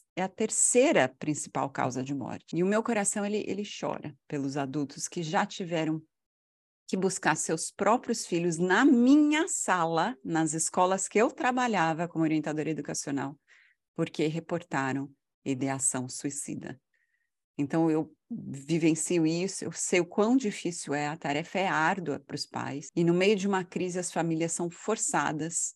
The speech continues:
a navegar por um cenário de tratamento com lista de espera. Hoje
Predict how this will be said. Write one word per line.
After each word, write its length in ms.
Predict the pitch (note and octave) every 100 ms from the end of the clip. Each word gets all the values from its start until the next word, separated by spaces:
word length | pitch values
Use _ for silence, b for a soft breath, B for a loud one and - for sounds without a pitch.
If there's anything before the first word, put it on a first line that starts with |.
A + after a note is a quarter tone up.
| -
a 100 | D3
navegar 640 | D3+ F3 F3+ D3+ C3+ C3 - -
por 100 | D3+
um 80 |
cenário 680 | D3 - D#3 D3 C#3 C#3 C#3 C#3+ b b _
de 100 | C#3
tratamento 580 | C#3 D3 C3+ C#3+ F3+ G3+
com 140 | -
lista 280 | G3 F3 -
de 100 | D3+
espera. 540 | - - C#3+ D3 D#3 E3 _ _
Hoje 420 | - C#3+ C#3 C#3+